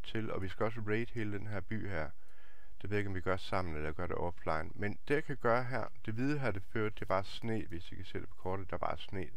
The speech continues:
Jeg ved ikke, hvorfor det falder lige her. Men, åh, nu skal vi lige passe på, der er sådan nogle, de der blokke, man kan falde igennem. Men hvis jeg gerne vil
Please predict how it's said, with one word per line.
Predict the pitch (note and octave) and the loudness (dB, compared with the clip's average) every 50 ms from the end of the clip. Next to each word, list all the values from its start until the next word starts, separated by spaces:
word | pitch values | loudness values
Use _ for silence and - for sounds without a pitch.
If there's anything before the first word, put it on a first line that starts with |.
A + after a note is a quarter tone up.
| - - - - - - - - | -2 -2 -2 -2 -2 -2 -2 -2
Jeg | G#2+ | -2
ved | G#2+ G#2+ | 0 0
ikke, | G2 G2 | 0 0
hvorfor | F#2+ F2+ G2 | 0 0 0
det | - F#2 | -2 -2
falder | - - F#2 E2+ D#2 | 0 0 2 2 2
lige | D#2 D#2 E2+ F2+ F#2 F#2+ | 0 0 0 0 0 0
her. | G2 G2 F2 - - - - - - - - - - - | 0 0 0 0 0 -2 -2 -2 -2 -2 -2 -2 -2 -2
Men, | - - - - | -2 -2 -2 -2
åh, | - C3 C3 A2+ G#2 | 0 0 0 0 0
nu | G#2 | 0
skal | - - - | -2 0 -2
vi | G#2 | -2
lige | G2+ G2 | -2 -2
passe | - - - - | -2 -2 -2 -2
på, | - F#2+ E2 - | -2 -2 -2 -2
der | - | -2
er | E2 E2 | -2 -2
sådan | E2 - F#2+ | -2 -2 -2
nogle, | F2 D#2+ D#2 D2 - - - - - - - - - - - - - - | -2 -2 -2 -2 -2 -2 -2 -2 -2 -2 -2 -2 -2 -2 -2 -2 -2 -2
de | - | 0
der | - F2+ | 0 0
blokke, | D#2 - E2+ F2 E2+ D#2+ D#2+ | 0 2 2 2 2 2 0
man | D#2 D#2 D#2 | -2 -2 -2
kan | E2 E2+ | -2 -2
falde | - - E2 E2+ | -2 -2 -2 -2
igennem. | E2+ F2+ F2 E2+ D#2 - - - - - - - - - - - - | -2 -2 -2 -2 -2 -2 -2 -2 -2 -2 -2 -2 -2 -2 -2 -2 -2
Men | - G#2+ A2 A2 A#2 - | 0 0 2 2 2 0
hvis | - A#2+ A2+ - | 0 -2 0 0
jeg | D#3 - | 0 2
gerne | - C#3+ C#3+ D3+ | 2 2 2 2
vil | D3+ D3 | 0 0